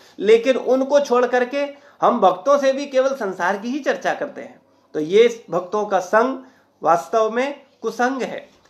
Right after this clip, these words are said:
ये वास्तव में संग नहीं है, क्योंकि शास्त्र में बोला गया,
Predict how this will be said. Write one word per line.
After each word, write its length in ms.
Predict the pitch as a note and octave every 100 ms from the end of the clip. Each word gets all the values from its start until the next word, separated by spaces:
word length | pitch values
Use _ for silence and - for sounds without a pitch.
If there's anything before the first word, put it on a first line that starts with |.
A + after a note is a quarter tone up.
| -
ये 80 | F#3
वास्तव 460 | E3 E3 - G#3+
में 120 | A3 G#3+
संग 280 | F#3+ A3+
नहीं 280 | A#3+ A3+ A#3+
है, 260 | E3+ - - _ _ -
क्योंकि 200 | D#3+ F#3
शास्त्र 360 | F3+ F3 -
में 180 | G3 G3
बोला 220 | F#3 G3
गया, 400 | G3 G#3 A3 A#3